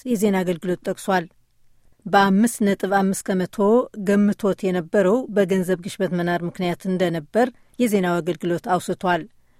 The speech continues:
ዋናው መሰረቱ ዋሽንግተን ዲ ሲ የሆነው አካል የኢኮኖሚ እድገት ግምት ከኦፊሴላዊ አስራ አንድ ነጥብ አራት ከመቶ የእድገት መጠን ያነሰ መሆኑ ነው። ኢትዮጵያን የጎበኘው የዓለም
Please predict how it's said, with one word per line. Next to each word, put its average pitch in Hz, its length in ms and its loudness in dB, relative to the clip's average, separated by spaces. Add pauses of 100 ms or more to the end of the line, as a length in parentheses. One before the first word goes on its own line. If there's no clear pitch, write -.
(280)
ዋናው 196 300 2
መሰረቱ 190 520 0
ዋሽንግተን 190 540 0
ዲ 175 120 -4
ሲ - 120 -8
የሆነው 180 360 0
አካል 208 400 -2 (500)
የኢኮኖሚ 202 480 2 (100)
እድገት 185 460 -2
ግምት 202 500 2 (260)
ከኦፊሴላዊ 190 720 -2 (120)
አስራ 208 300 -2
አንድ 196 260 0
ነጥብ 175 340 -2 (160)
አራት 190 420 -2
ከመቶ 185 420 -4 (420)
የእድገት 185 460 0
መጠን 180 400 -4 (320)
ያነሰ 202 400 2
መሆኑ 165 320 -4
ነው። 160 160 -4 (840)
ኢትዮጵያን 233 680 0
የጎበኘው 185 800 2
የዓለም 190 480 2